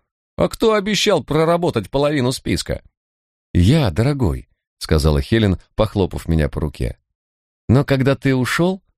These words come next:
я решила потратить время не на ходьбу, а на размышления. Помнишь, ты говорил, что меня наняли за мой ум?" Я вытер лицо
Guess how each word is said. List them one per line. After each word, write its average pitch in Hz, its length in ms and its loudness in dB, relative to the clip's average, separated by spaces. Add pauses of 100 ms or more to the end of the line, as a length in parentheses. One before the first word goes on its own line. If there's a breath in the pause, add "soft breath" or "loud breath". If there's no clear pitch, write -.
(180)
я 80 220 4
решила 90 360 0
потратить 92 480 -2
время 95 260 2
не 92 100 2
на 95 100 0
ходьбу, 107 500 -4 (180)
а 185 100 0
на 165 120 2
размышления. 76 840 0 (460)
Помнишь, 185 360 2
ты 110 220 0
говорил, 101 420 0
что - 200 -4
меня 95 260 2
наняли 90 500 0 (180)
за 98 180 0
мой 104 280 0 (120)
ум?" 82 340 0 (880)
Я 71 300 4
вытер 98 360 0
лицо 85 580 0